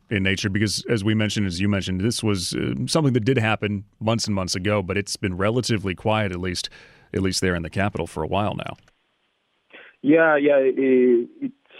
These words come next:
Speaker 2: uh, it's pretty unusual. I think the last, uh, huge explosion wa-,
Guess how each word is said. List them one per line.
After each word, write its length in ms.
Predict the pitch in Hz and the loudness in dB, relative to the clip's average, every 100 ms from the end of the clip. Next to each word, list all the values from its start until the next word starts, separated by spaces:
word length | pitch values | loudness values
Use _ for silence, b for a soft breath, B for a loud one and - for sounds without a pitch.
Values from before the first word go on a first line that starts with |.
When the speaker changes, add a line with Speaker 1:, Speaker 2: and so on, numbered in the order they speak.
| - - | -8 0
Speaker 2:
uh, 480 | 127 120 120 117 113 _ _ _ _ _ _ _ _ _ | 2 4 2 0 -6 _ _ _ _ _ _ _ _ _
it's 80 | _ | _
pretty 220 | - 160 160 | 0 2 2
unusual. 840 | 156 151 165 143 120 127 113 107 _ _ _ - 101 | -2 -8 -8 -8 -6 -4 -4 -8 _ _ _ -20 -14
I 120 | 117 117 | -14 -14
think 280 | 143 135 120 | -16 -14 -4
the 120 | 123 | -2
last, 300 | 127 131 131 _ _ - 120 | 0 0 -2 _ _ -18 -12
uh, 220 | 113 113 117 | -8 -10 -10
huge 240 | 127 123 120 | -12 -10 -12
explosion 680 | 113 _ 127 127 123 120 107 | -20 _ -4 -2 -2 -8 -10
wa-, 400 | 113 113 113 - | -6 -4 -4 -8